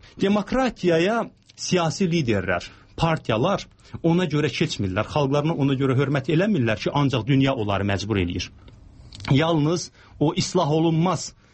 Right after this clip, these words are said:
e, belə deyək ki, qeyri-demokratları məcburiyyət nəticəsində məcbur eləyirlər ki, demokrat ol. Amma ümumiyyətlə axı biz hamımız insanıq, Azərbaycanlıyıq.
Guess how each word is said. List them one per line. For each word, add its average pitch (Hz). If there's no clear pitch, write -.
e, 117
belə 135
deyək 127
ki, 131
qeyri-demokratları 151
məcburiyyət 147
nəticəsində 131
məcbur 123
eləyirlər 120
ki, 151
demokrat 117
ol. 92
Amma 233
ümumiyyətlə 208
axı 156
biz 160
hamımız 165
insanıq, 127
Azərbaycanlıyıq. 117